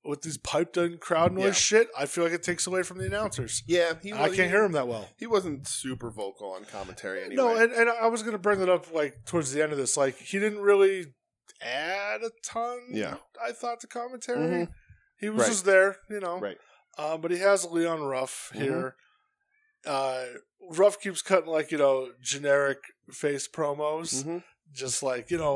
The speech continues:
Speaker 1: "Oh, I'm
Speaker 2: Yeah.
Speaker 1: trying to inspire
Speaker 2: <laughs> I'm gonna
Speaker 1: kids," and
Speaker 2: do it.
Speaker 1: Yeah, and Owen's just like,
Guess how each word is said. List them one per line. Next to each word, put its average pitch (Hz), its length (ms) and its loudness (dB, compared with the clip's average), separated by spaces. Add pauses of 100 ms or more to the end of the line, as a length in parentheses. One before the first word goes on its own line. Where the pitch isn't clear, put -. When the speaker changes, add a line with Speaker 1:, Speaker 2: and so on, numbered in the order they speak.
Speaker 1:
"Oh, 185 360 0 (300)
I'm 185 200 -2
Speaker 2:
Yeah. 127 140 8
Speaker 1:
trying 208 240 2
to 196 80 0
inspire 196 580 2
Speaker 2:
<laughs> 190 160 -4
I'm 226 240 8
gonna 208 160 10
Speaker 1:
kids," 170 100 6
and 165 60 0
Speaker 2:
do 185 180 12
it. 123 160 6 (140)
Speaker 1:
Yeah, 220 220 12
and 156 300 -2
Owen's 185 380 6
just 175 180 2
like, 165 200 4